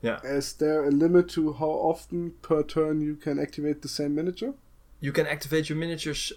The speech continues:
Speaker 1: uh, up to three times. So if you have activated your miniatures three times, then you have paid six action points, which is, uh, uh, more than half of your action pool for a normal game.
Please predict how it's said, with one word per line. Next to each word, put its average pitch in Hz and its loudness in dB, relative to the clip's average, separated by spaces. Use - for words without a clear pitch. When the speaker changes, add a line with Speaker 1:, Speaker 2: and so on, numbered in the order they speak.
Speaker 1:
uh, 127 -2
up 147 -2
to 156 -2
three 170 -4
times. 151 -2
So 135 4
if 147 -4
you 143 0
have 139 -4
activated 139 2
your 131 0
miniatures 131 -4
three 135 -6
times, 175 0
then 135 4
you 135 4
have 123 2
paid 120 0
six - -2
action 127 -2
points, 139 -2
which - -6
is, 127 -6
uh, 104 -8
uh, 98 -10
more 117 2
than 110 0
half 120 -2
of 110 -6
your 117 0
action 113 -6
pool 117 -2
for 107 -2
a 101 -4
normal 107 4
game. 110 -2